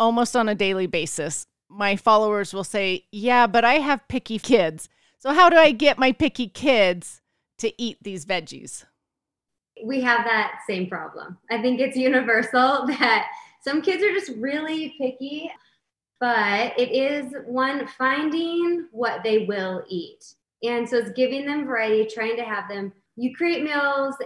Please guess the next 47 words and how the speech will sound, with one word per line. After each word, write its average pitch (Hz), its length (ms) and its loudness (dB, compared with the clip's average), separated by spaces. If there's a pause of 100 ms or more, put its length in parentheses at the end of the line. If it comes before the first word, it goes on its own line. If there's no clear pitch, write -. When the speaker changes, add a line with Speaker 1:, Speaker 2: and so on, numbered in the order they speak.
Speaker 2:
and 233 1000 0 (420)
have 233 180 -2
them 254 180 2
try 226 340 -2
it, 247 340 -4
no 233 160 -4
matter, 214 220 -2
even 233 220 0
if 240 100 -2
they 220 140 2
don't 196 320 -4
want 180 280 -2
it, 220 240 -4
we're 220 140 0
always 214 280 2
like, 202 220 -4
"You 226 140 -4
have 196 300 -2
to 226 80 -2
at 226 140 -4
least 226 220 -6
taste 160 360 -10
it." 123 100 -12 (500)
And 220 80 0
we 233 100 2
do 247 120 2
that 226 200 2
over 226 200 2
and 240 100 0
over 220 200 0
and 214 100 0
over 202 160 -4
again 196 320 -4
until 220 720 -4
eventually 202 720 -4 (100)
they 202 100 -6
like 233 280 -2
it. 254 180 -4
Sometimes 262 420 -4
they 226 160 2
will, 180 360 -6
will 190 160 -4
never 180 360 -6
like 165 260 -12
a 190 40 -12
specific 185 540 -12
vegetable, 220 680 -8